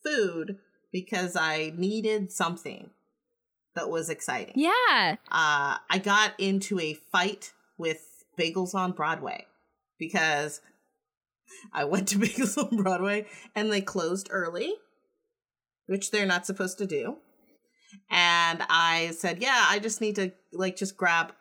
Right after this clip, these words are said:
Speaker 1: some everythings and this kind of cream cheese." And they refused to sell me anything.
Speaker 2: Oh, no.
Speaker 1: And then offered to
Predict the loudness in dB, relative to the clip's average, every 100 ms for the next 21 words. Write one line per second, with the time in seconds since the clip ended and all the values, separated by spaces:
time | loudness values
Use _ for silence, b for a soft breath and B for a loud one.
0 | _ -4 -2 0 -2 -4 -4 -2 -4 -4
1 | -6 -6 -8 -8 -8 -4 -4 -4 -4 -4
2 | -4 -4 -4 -6 0 0 2 0 -4 0
3 | 2 2 -2 -4 -4 -4 -2 -6 -8 -4
4 | -4 -4 -6 -8 -10 -12 -14 -14 -16 _
5 | _ 0 2 4 4 4 4 4 4 6
6 | 6 6 2 -2 -2 -2 0